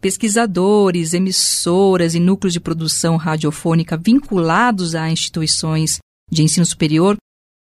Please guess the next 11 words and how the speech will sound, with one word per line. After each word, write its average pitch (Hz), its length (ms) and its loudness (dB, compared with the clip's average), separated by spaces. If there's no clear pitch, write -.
fundaram 254 680 4
a 220 400 2
rede 208 600 0
de 196 180 -2
rádios 202 420 -2
universitárias 262 920 0
do 208 80 -4
Brasil, 196 640 -2
a - 80 -2
Rede 226 300 0
Rubra. 196 440 0